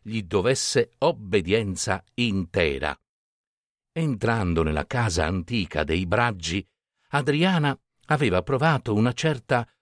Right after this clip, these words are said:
umiliazione nel sapersi così soggetta al cognato. La sua condizione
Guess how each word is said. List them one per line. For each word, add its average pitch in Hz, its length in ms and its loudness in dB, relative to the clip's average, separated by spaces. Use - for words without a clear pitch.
umiliazione 92 1000 2
nel 151 160 0
sapersi 147 520 -2
così 107 500 -2
soggetta 92 960 -2
al 98 180 -2
cognato. 80 720 -2
La 131 200 0
sua 202 300 2
condizione 131 840 0